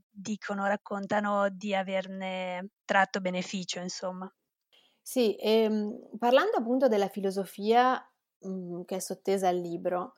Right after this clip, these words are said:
Speaker 2: traspare un invito appunto non a privare il bambino di qualcosa, come si potrebbe pensare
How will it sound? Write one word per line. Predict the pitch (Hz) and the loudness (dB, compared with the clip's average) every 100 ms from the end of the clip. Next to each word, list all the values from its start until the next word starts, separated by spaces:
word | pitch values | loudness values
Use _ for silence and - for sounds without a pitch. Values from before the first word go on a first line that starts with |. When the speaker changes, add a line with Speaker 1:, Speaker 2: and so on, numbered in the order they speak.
| _ | _
Speaker 2:
traspare | - 226 233 - 269 185 185 226 269 - | 2 4 4 4 4 6 4 4 2 2
un | 220 | 2
invito | 233 247 220 185 - 226 247 - | 4 4 2 0 2 4 4 0
appunto | - - 196 196 | -10 -6 -6 -2
non | 202 262 349 | 0 2 2
a | |
privare | 196 196 196 202 | 0 2 4 4
il | 196 | 2
bambino | 185 185 190 208 | 0 0 0 0
di | 185 | -2
qualcosa, | - 180 - 214 208 185 | -4 -6 2 4 4 0
come | 180 175 | -6 -8
si | - | -8
potrebbe | 180 185 185 185 | -6 -2 0 0
pensare | 180 175 - 185 190 190 185 180 - | -2 -6 -2 2 4 4 2 0 -4